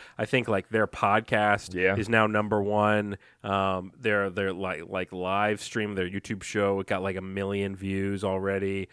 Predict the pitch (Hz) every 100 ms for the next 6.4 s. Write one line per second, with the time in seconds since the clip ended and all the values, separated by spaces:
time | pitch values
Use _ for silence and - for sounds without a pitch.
0 | - - 117 107 98 101 101 98 95 104
1 | 101 101 101 - - _ 101 98 98 -
2 | 107 143 127 107 92 - 131 127 - -
3 | 113 110 110 113 110 101 95 98 90 82
4 | 101 110 110 110 98 - 95 113 101 98
5 | 101 104 107 107 101 104 101 95 - 107
6 | 110 104 117